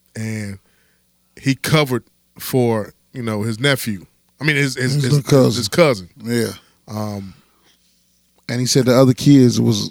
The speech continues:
Speaker 2: was the one that wasn't real.
Speaker 1: Right.
Speaker 2: So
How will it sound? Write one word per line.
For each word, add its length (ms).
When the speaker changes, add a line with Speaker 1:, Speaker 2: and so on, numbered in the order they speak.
Speaker 2:
was 160
the 80
one 160
that 80
wasn't 340
real. 320
Speaker 1:
Right. 260
Speaker 2:
So 540